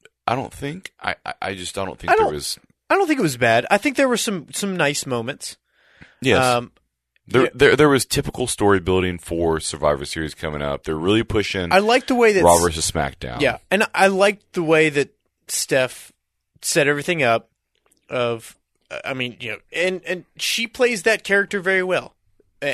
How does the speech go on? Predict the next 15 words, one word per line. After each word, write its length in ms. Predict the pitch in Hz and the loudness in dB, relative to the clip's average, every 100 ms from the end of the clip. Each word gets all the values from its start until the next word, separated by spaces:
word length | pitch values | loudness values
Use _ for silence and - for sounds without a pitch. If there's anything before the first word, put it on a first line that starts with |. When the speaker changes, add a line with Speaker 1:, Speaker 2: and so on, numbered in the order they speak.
| 113 | -4
Speaker 2:
you 140 | 143 | -4
know, 60 | 123 | -4
she, 180 | - 165 | -4 -4
she, 460 | - 185 196 202 _ | -4 -4 -4 -8 _
she 200 | - 190 | -10 -4
knows 240 | 220 226 233 | 0 0 0
her 100 | 247 | -6
character. 360 | 220 139 135 | -4 -6 -6
She 160 | 131 127 | -8 -8
knows 220 | 120 143 | -6 -4
how 80 | 160 | -4
to 80 | 165 160 _ | -6 -10 _
play 180 | 131 120 | -2 0
it. 160 | 117 _ _ _ _ _ _ | -2 _ _ _ _ _ _
Um, 540 | - 120 113 113 110 | -4 0 2 0 -2